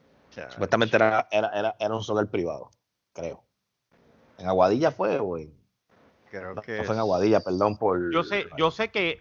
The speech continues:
Speaker 3: cuando encontraron
Speaker 2: No fue en
Speaker 3: alguno de los
Speaker 2: Aguadilla,
Speaker 3: fur-,
Speaker 2: fue por
Speaker 3: alguno de los
Speaker 2: Ay.
Speaker 3: furgones que encontraron en, en Dorado,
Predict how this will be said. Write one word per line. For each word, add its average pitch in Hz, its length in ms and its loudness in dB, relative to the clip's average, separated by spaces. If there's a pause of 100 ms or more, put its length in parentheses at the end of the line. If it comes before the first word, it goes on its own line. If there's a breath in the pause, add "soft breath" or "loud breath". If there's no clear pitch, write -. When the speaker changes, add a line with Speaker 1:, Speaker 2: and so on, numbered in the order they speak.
Speaker 3:
cuando 143 240 0
encontraron 135 640 -2
Speaker 2:
No 101 40 0
fue 120 100 4
en 120 60 6
Speaker 3:
alguno 120 140 6
de 110 80 4
los - 100 -2
Speaker 2:
Aguadilla, 110 280 -4
Speaker 3:
fur-, - 20 -6
Speaker 2:
fue 98 160 -4
por 101 400 0
Speaker 3:
alguno 147 360 0
de 190 60 4
los 190 120 0
Speaker 2:
Ay. 170 60 -10
Speaker 3:
furgones 180 520 -2
que - 120 -6
encontraron 135 960 -2
en, 120 640 -10 (180)
en 147 200 -6
Dorado, 139 440 2